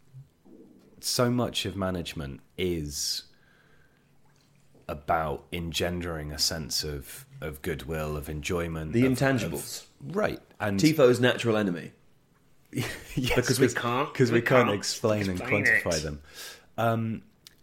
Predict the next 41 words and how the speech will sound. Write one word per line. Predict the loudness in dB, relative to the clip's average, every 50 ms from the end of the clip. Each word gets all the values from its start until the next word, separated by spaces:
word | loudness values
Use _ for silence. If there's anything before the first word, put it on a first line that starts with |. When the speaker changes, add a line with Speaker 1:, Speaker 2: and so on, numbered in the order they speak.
| -4
Speaker 1:
and | -2 0 2 2 2 0 0 -2 -2 -4 -4 -6 -6 -4
I | -4 -4 -2
think, | -2 -2 -2 -2 -2 -4 -6 -10 -20 -20 -20 _ _ -20 -12
you | -6 -4 -4
know, | -4 -4
United | -4 -4 -4 -2 -2 0 -2 -2 -2 -4 -4 -2
is | -2 0 0 -2 -4 -4
a | -8 -10
club | -8 -6 -4 -4 -4 -4 -6 -10 -12 -6
that, | -4 -4 -4 -4 -8 -10 -12 -12 -12 -12
I | -14 -14 -14
mean, | -14 -14
I, | -16 -18 -18 _ _ _ _ -20 -16
I'm | -14 -12
sure | -8 -6 -6 -6 -6 -6
all | -8 -10 -10
clubs | -10 -10 -10 -10 -10 -10
harp | -10 -10 -10 -10 -8 -8
on | -8 -8
about | -8 -8 -8 -8 -8 -8
this, | -8 -8 -8
but, | -6 -8 -10 -10 -12 -18 _ _ -10
but | -10 -8 -6
this | -6 -4 -2
sense | -2 0 -2 -2 -4 -2 -4 -4
of | -4 -4 -10 -12 -10 -8
the | -6 -6
United | -4 -4 -6 -6 -6 -6 -8 -8 -8 -10 -10 -8
way | -8 -6 -6 -6
of | -6 -6 -6
doing | -8 -8 -6 -6 -8
it, | -8 -8
a |
certain | -8 -8 -8 -10 -12 -12
kind | -14 -12 -12 -10
of | -8 -8
style, | -8 -6 -6 -6 -6 -6 -6
and, | -8 -10 -12 -16 -20 -20 -18 -18 -18 -20 -20 -16 -12
and | -10 -10 -8
to | -6
have | -4 -2 0 0 0 0 -2 -6 -12 -14 -16 -16